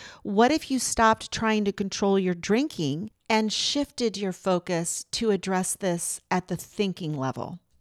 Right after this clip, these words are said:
What if you stepped outside and looked at the big picture and realized that it's not how much you drink in any given sitting that absolutely needs to change?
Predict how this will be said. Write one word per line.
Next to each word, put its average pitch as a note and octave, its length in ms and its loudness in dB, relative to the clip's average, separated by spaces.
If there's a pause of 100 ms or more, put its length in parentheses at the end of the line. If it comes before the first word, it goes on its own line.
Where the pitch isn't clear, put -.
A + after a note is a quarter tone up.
(300)
What G#3 160 2
if C4 100 2
you D4 140 0
stepped - 420 0
outside G#3 580 2
and F3+ 140 0
looked F#3 220 -4
at F#3+ 80 -8
the F#3 80 -6
big F3 240 -2
picture D#3+ 640 -2
and F3 240 -2
realized F#3 680 2
that G3+ 120 2
it's - 240 2
not G#3 340 2
how G3+ 160 0
much G3 360 0
you F#3+ 100 -4
drink F3+ 540 -2
in E3+ 140 -2
any F3 280 -2
given E3 500 0
sitting F#3 600 0 (340)
that F#3 300 0 (180)
absolutely F3+ 680 2
needs E3+ 260 -2
to - 100 -6
change? - 640 0